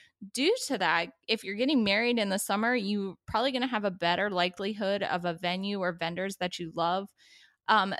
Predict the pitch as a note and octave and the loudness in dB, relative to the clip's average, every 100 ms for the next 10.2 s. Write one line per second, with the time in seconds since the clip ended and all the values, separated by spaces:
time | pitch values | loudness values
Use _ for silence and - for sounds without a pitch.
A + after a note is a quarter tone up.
0 | - G3 A#3 B3 C4+ E4 D4 G3 F3+ G3 | -2 0 0 2 0 2 2 0 0 0
1 | F#3+ G3 F3+ - F3+ F#3 E3+ F3 E3 - | -2 -2 -2 0 0 0 2 2 0 -2
2 | _ _ - E3+ F3+ F#3 - - F3+ - | _ _ -20 -4 2 2 2 -4 -4 -4
3 | - - G3+ F3+ G3 G3 A#3 C#4 C#4+ G#3+ | -10 -4 -4 -2 -4 -2 0 0 0 -2
4 | G3 F3+ F3 F3 - F3+ F3 E3+ E3+ - | -2 -2 -4 -6 -6 -8 -6 -8 -8 -6
5 | B3 - G3 - A#3+ C4+ B3+ C4+ - - | -6 -4 -6 -2 0 0 -2 -4 -10 -20
6 | - - - A3+ A#3+ G#3+ - F4 - G#3 | -20 -12 -6 -4 -2 0 2 2 2 2
7 | G#3 F3 E3+ F3+ F3+ F3+ F3+ F#3 F#3+ F#3+ | 4 4 2 2 -2 -6 -6 -4 -2 0
8 | G3+ F#3 G#3+ A#3+ G#3 F#3 F#3+ G3 G3+ F3+ | 0 0 0 -2 -2 -2 -2 -6 -6 -8
9 | F#3 E3+ E3+ E3 E3+ F3 F3+ C4 D#4 C#4 | -6 -6 -6 -8 -8 -8 -6 -4 -4 -2
10 | F3 F3+ | -2 -2